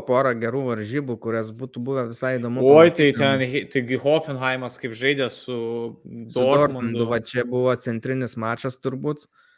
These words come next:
Speaker 1: E,
Speaker 2: Ir, ir
Speaker 1: kur
Speaker 2: Unionas Gladbachą kaip įveikė, nu, ten buvo gerų varžybų. Kielnas,
Speaker 1: Būtent
Speaker 2: kur
Speaker 1: šitos dvi varžybos.
Speaker 2: Kielno tas, kur Modestas tas įvartis buvo irgi prieš,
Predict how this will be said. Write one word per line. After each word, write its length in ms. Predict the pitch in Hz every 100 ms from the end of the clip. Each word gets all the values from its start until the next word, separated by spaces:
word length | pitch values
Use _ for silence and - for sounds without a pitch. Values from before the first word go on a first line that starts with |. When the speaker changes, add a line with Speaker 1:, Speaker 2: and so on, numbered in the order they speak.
| _ _ _
Speaker 1:
E, 60 | 113 117 113 143
Speaker 2:
Ir, 100 | 135
ir 180 | 139 151 147
Speaker 1:
kur 80 | 151
Speaker 2:
Unionas 600 | 143 151 180 180 139 - 127 127 120 117
Gladbachą 680 | 120 127 156 143 135 131 123
kaip 160 | 123
įveikė, 560 | 123 123 120 117 117 117 117 117
nu, 140 | 120 120
ten 240 | 127 127
buvo 180 | 175 185
gerų 320 | 127 135 160 135
varžybų. 400 | 120 151 170 127 - _ _
Kielnas, 480 | - 170 190 165 131 160
Speaker 1:
Būtent 240 | 190 156
Speaker 2:
kur 80 | 131
Speaker 1:
šitos 240 | 151 131
dvi 140 | 107 127
varžybos. 640 | 117 113 120 113 104 - _ _ _ _ _
Speaker 2:
Kielno 360 | - 160 185 151
tas, 160 | 131 -
kur 120 | 131
Modestas 500 | 127 120 151 151 127
tas 180 | 120 -
įvartis 480 | 135 127 127 117
buvo 300 | 120 127 127
irgi 340 | 123 127 123 123
prieš, 800 | 120 123 120 120 - - -